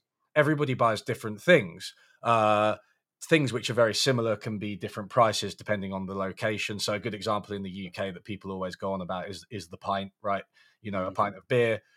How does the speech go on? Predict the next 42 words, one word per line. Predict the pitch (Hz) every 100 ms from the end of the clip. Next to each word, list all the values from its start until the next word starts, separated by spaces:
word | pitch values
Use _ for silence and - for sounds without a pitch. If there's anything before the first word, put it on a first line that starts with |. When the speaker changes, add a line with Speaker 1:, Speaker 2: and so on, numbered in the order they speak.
| _ _
Speaker 1:
in | 113
London | 104 113 107 107
is | 107 104
obviously | 98 98 92
very | 98 90
expensive | - - 120 - 113 101 -
compared | 101 95 90
Speaker 2:
Probably, | -
Speaker 1:
to | 98 92
a |
pint | - 98
Speaker 2:
probably | 147 143
Speaker 1:
of |
beer. | - 139
Speaker 2:
says | -
something | 127 120
about | 113 113 104
us | 107
culturally | - 117 107 113 101 95
that | 104
that | 110 113 107
is | 104
the | 123
thing | 113 - 110 107
that | 117 113
we're, | 117
like, | 113 113 113 -
most, | 127 131 139 120 - 180
most | 170 170 160 -
concerned | - 156 - 151 143 127
about | 123 120 120
above | 117 123
all | 113 131
Speaker 1:
<laughs> | 156
Yeah, | 139
Speaker 2:
else. | 123 - 156
Speaker 1:
it | 214 180 170 202 165
is, | 185 139 165
yeah, | 135 107 - - -
yeah. | 123 113 101 87 110 107 104 104
Um, | 104 143
well, | 131 117 104 -